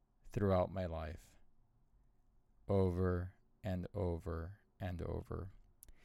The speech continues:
And whenever I experience success, I almost always set it up for, "Yeah, but this is temporary. Something's gonna happen."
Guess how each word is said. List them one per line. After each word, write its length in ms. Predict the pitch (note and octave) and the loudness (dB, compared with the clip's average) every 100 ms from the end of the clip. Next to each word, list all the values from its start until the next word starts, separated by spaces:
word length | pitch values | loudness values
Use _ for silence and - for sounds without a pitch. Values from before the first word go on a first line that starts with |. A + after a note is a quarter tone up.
| - - - - - | -20 -20 -20 -8 2
And 500 | G#2+ G#2 G#2 G#2 G2+ | 4 6 4 2 2
whenever 360 | A2 C3 D#3 | 4 4 4
I 80 | D3 | 4
experience 640 | A2 - - - G2+ G2 - | 4 2 0 4 4 4 -2
success, 640 | - - - - - - _ - - - - - _ - - _ _ _ _ _ _ _ _ - - - - | -4 -4 -4 -6 -8 -10 _ -20 -20 -20 -20 -20 _ -20 -20 _ _ _ _ _ _ _ _ -20 -20 -10 0
I 360 | F#2+ F#2+ F#2 - - | 4 4 4 0 0
almost 540 | A2 D#3 F3 E3 - | 4 4 4 0 0
always 400 | B2+ A#2 A#2 G2+ | 2 4 4 2
set 300 | - - G2 | 0 2 2
it 100 | G2 | 4
up 180 | F#2 F#2 | 2 0
for, 600 | - - G2 F#2 E2+ E2+ - - - - - - | -4 -2 2 2 0 -4 -8 -14 -20 -20 -20 -4
"Yeah, 240 | A2+ G#2+ G2+ | 2 4 4
but 160 | G2 | 2
this 180 | A2+ - | 0 0
is 140 | B2+ | 0
temporary. 600 | - A2 E2 D#2+ G#2 G#2+ - - - - _ _ _ _ _ _ - _ _ - | 2 2 2 -2 -6 -8 -14 -20 -20 -20 _ _ _ _ _ _ -20 _ _ -2
Something's 340 | - A#2 A#2+ | 4 4 4
gonna 160 | A2+ F#2 | 2 2
happen." 480 | E2+ E2+ F2 F2 | 2 0 -4 -6